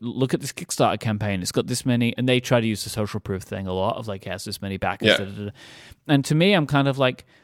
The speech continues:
Speaker 1: I, I don't, and I think, I don't know if any of those has ever worked on me, because it's like, I don't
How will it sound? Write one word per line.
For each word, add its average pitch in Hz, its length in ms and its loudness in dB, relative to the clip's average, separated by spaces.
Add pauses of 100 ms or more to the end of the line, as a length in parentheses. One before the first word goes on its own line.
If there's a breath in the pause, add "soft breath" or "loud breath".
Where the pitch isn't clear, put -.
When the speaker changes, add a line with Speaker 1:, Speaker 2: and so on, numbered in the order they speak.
(1000 soft breath)
Speaker 1:
I, - 160 0
I 185 80 4
don't, 190 420 6 (140)
and 156 180 6
I 151 120 6
think, 147 340 0
I 151 80 2
don't 180 240 4
know 190 100 6
if 180 120 4
any 156 180 6
of 151 80 2
those 131 160 4
has 127 140 4
ever 127 160 4
worked 113 420 2
on 110 320 0
me, 101 400 -2 (640)
because 123 240 2
it's - 140 -4
like, 113 240 2
I 110 100 2
don't 117 320 0